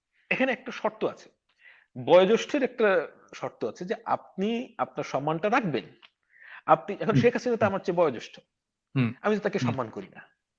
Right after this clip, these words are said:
Speaker 2: হুম।
Speaker 1: কারণ হচ্ছে যে, এ, কেন সম্মান করি না? কারণ তিনি এই যে সোশ্যাল যে কন্ট্রাক্ট, এটা দুই,
Speaker 2: হুম।
Speaker 1: এটা দ্বিপাক্ষিক। আপনি যদি সম্মান রাখেন, আমি অবশ্যই আপনাকে সম্মান করব।
Speaker 2: হুম।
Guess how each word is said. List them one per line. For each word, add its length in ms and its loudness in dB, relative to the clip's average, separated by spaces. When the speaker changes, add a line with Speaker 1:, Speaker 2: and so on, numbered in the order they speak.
Speaker 2:
হুম। 140 2
Speaker 1:
কারণ 200 8
হচ্ছে 240 0
যে, 120 0
এ, 180 -8
কেন 200 4
সম্মান 320 0
করি 180 0
না? 120 -2
কারণ 280 2
তিনি 260 0
এই 100 -10
যে 220 0
সোশ্যাল 440 2
যে 160 -4
কন্ট্রাক্ট, 560 -4
এটা 140 -4
দুই, 200 6
Speaker 2:
হুম। 100 2
Speaker 1:
এটা 140 -2
দ্বিপাক্ষিক। 540 -2
আপনি 340 -6
যদি 220 -4
সম্মান 380 -4
রাখেন, 280 -12
আমি 140 0
অবশ্যই 500 2
আপনাকে 260 -14
সম্মান 320 -12
করব। 240 -18
Speaker 2:
হুম। 120 -4